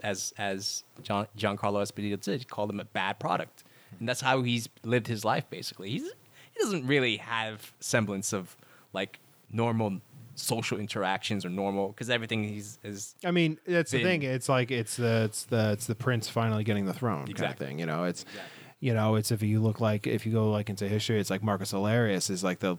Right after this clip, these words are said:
Speaker 2: the last great, uh, Roman emperor, and then his son takes over, who's insane, and it's, you know, and it's like, and literally just undoes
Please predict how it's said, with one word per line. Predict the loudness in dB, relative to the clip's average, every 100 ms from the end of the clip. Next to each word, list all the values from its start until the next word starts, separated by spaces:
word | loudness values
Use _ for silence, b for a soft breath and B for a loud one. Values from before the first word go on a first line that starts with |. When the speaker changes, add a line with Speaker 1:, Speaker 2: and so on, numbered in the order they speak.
| -4
Speaker 2:
the | -4
last | 0 2 0 -2
great, | 0 2 2 0 -2 B B B B _
uh, | 0 2 2 2 2 -2 _ -14 0
Roman | 2 2
emperor, | 0 2 2 2 0 -2 b b b b -4
and | 0 2
then | 2 4 4
his | 2 2
son | 0 2
takes | 2 2 2
over, | 2 2 2
who's | 4 4
insane, | 2 0 0 2 2 0 -2
and | -2 0
it's, | 2 0
you | 4 4
know, | 6
and | 4 2
it's | 2
like, | 2
and | 4 2 2
literally | 2 4 4
just | 0 -4 0
undoes | 0 2 4 4 2